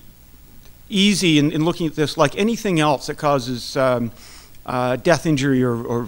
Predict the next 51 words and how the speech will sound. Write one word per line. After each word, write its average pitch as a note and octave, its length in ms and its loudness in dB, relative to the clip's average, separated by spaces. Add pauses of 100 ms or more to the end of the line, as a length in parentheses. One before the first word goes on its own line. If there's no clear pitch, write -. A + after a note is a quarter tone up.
(140)
or, A2+ 340 -4
um, A2 300 -4 (400)
or, B2+ 160 -2
or C3+ 100 0
disease, B2+ 680 -4 (440)
you E3+ 80 -4
know, E3+ 60 0
what A3+ 220 -2
are E4+ 40 -4
the B3+ 140 -4
interventions F#3 560 -4
you F3+ 80 -2
have? C#3 380 -4
And C#3+ 100 -2
whether G#3 160 0
you're A#3 100 -2
talking F3+ 400 -2
about, D3+ 400 0
you D#3+ 60 -2
know, C#3+ 120 0
uh, C#3 200 0 (600)
uh, C3+ 420 0 (140)
somebody G3 380 0
who F3 40 0
wants D#3 280 0
to - 60 -10
play D#3 280 2
goal D#3 400 4
in B2+ 80 -2
house C#3+ 240 -4
league C3+ 160 0
hockey, C#3+ 600 0
uh, C3+ 120 2
somebody C#3 300 -2
who's B2+ 120 -2
using C3+ 260 -2
I C3+ 120 0
V A#2 140 -4
drugs, C#3+ 340 0
somebody C3+ 240 -2
who B2 60 -4
likes B2 160 -6
having B2 200 -8
sex - 280 -10
with A#2+ 100 -14
strangers, E3 500 -2
somebody C3+ 240 -4
who's A2+ 120 -6
smoking C3 280 -6
cigarettes, D3 480 -2
it B2 80 -10